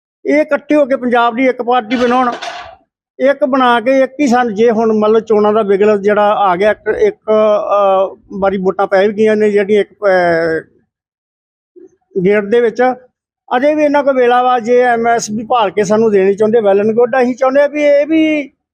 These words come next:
ਆਪਣੇ ਬੰਦੇ ਜਾਟ ਖਿਲਾਰ ਕੇ, ਤੁਰੰਤ ਹੀ ਜਾਟ ਖਿਲਾਰ ਕੇ, ਅੱਜ ਕੱਲ੍ਹ ਸੋਸ਼ਲ ਮੀਡੀਆ ਦਾ ਯੁੱਗ ਆ,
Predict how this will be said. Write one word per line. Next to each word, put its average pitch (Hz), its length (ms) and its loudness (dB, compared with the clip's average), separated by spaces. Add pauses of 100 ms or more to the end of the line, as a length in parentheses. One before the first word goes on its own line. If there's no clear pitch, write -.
(300)
ਆਪਣੇ 269 360 0
ਬੰਦੇ 247 300 0
ਜਾਟ 240 300 0
ਖਿਲਾਰ 254 320 0
ਕੇ, 233 140 -2
ਤੁਰੰਤ 247 380 -2
ਹੀ 277 140 0
ਜਾਟ 220 300 0
ਖਿਲਾਰ 220 300 0
ਕੇ, 214 220 0
ਅੱਜ 214 80 -2
ਕੱਲ੍ਹ 226 160 -2
ਸੋਸ਼ਲ 233 320 -2
ਮੀਡੀਆ 240 320 -2
ਦਾ 226 80 0
ਯੁੱਗ 185 240 0
ਆ, 220 160 0